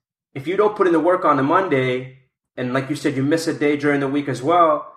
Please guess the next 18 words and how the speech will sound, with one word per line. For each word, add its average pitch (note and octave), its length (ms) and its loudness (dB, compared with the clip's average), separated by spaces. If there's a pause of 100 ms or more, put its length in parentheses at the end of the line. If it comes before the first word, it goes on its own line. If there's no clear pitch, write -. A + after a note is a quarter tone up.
(1000)
if D3+ 140 -8
you G#3+ 80 -2
don't B3 180 4
put A3 140 -2
the F#3 60 0
work G3 220 4
in F#3+ 80 2
on F3+ 80 0
the F3 80 -2
Saturday F3+ 360 4
and E3+ 100 0
the D#3+ 60 -2
Sunday, F#3+ 340 2
then D3+ 360 0
that C#3+ 240 2
week D#3+ 200 2
is C3 160 -4
like, A#2+ 300 2